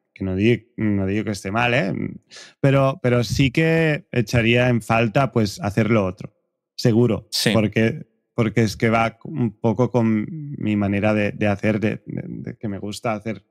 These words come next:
Speaker 1: cosas distintas, la música. Ah, y como l-,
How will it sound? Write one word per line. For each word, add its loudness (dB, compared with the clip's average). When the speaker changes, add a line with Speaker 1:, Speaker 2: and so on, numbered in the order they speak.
Speaker 1:
cosas -2
distintas, -4
la -4
música. -4
Ah, 2
y -2
como 2
l-, -2